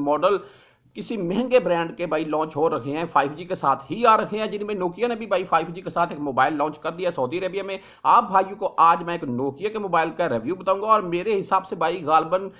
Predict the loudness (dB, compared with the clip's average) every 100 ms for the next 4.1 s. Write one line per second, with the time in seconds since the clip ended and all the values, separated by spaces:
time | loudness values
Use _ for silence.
0 | -20 _ -2 0 2 0 0 -4 -4 -2
1 | 0 0 -2 0 2 2 0 -2 -2 -2
2 | -2 -4 -6 -6 -12 -10 -4 -2 2 2
3 | 2 -2 -4 -4 -4 -4 -4 -2 -2 -2
4 | -2